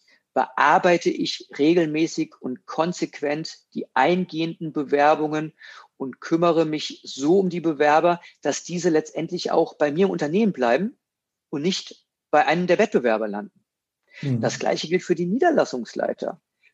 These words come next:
Speaker 1: Kümmere ich mich wirklich um das Wesentliche in meinem Unternehmen, in meiner Niederlassung? Kümmere ich mich um die Umsätze? Kümmere ich mich um meine Kollegen? Kümmere ich mich um meine Kunden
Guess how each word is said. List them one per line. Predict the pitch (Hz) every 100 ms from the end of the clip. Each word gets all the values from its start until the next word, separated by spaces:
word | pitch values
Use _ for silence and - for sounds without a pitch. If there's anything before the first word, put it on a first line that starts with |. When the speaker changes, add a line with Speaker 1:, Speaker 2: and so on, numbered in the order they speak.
| _ -
Speaker 1:
Kümmere | - 214 277 302 262 233 208
ich | 139 131 -
mich | 127 131 - -
wirklich | 127 131 185 233 - 220 - -
um | 180
das | 175 170 -
Wesentliche | 147 220 247 226 143 135 143
in | 123
meinem | 120 127 127
Unternehmen, | 135 127 127 117 120 120
in | -
meiner | 123 127 123
Niederlassung? | 120 123 113 - - 208 _ - - - -
Kümmere | 208 214 190
ich | 175
mich | 170 160 - -
um | 160
die | 151 -
Umsätze? | 165 180 139 139 - - - - _ - _ _
Kümmere | 190 202 190
ich | 185
mich | 175 175 -
um | 175 160 160 -
meine | - 151 165
Kollegen? | - 147 175 208 143 110 _ _ _
Kümmere | - 202 202 175 175
ich | 170 -
mich | 170 175 - -
um | 156 156 156 -
meine | 147 147 151
Kunden | - 214 226 220 113 110